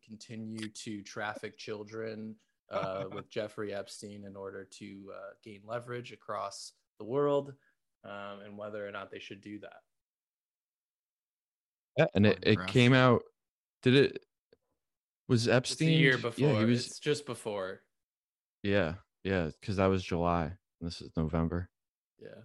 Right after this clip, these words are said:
Speaker 3: Yeah.
Speaker 2: Um, I wanna, I wanna, uh, rewind a little bit to talk about, you know, step back from the,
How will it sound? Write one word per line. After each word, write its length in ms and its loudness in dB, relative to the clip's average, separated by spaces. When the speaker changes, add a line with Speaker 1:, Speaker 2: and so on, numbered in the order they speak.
Speaker 3:
Yeah. 140 -6
Speaker 2:
Um, 600 0
I 80 -6
wanna, 460 2
I 80 -12
wanna, 400 0
uh, 520 -4
rewind 480 -2
a 40 -6
little 200 -4
bit 180 -6
to 80 -14
talk 300 -6
about, 460 -4
you 80 -12
know, 140 -12
step 280 -4
back 260 0
from 440 -4
the, 420 -6